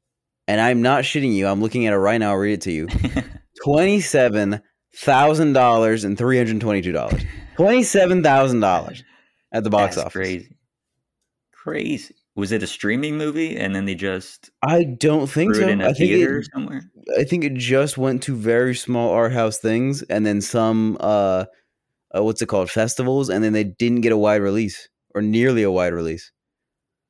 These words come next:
Speaker 1: They didn't even get, like, a small release. It only played
Speaker 2: Mm-hmm.
Speaker 1: in probably, like, a few theaters in the, in
Speaker 2: Right.
Speaker 1: the entire year.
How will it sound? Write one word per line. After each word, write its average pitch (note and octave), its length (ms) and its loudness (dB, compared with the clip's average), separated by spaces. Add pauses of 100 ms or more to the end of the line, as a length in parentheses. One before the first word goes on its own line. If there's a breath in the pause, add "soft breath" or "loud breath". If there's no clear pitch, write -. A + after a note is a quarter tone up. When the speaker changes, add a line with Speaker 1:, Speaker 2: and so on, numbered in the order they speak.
(220)
Speaker 1:
They C3+ 80 0
didn't D3+ 180 4
even C3+ 140 2
get, C3+ 120 4
like, A#2+ 120 2
a A2 40 -4
small B2 360 2
release. F#2+ 440 -2 (220)
It C3+ 140 -2
only B2+ 220 2
played A#2+ 260 2
Speaker 2:
Mm-hmm. - 20 0
Speaker 1:
in A2 80 0
probably, A2+ 200 2
like, A2 100 -2
a G#2 40 -2
few A2+ 200 -4
theaters G2+ 460 -4 (540)
in G#2+ 80 -2
the, A2 100 2
in F#2+ 100 -2
Speaker 2:
Right. F#2+ 220 -2
Speaker 1:
the A2 80 2
entire A2 320 0
year. G#2+ 300 -2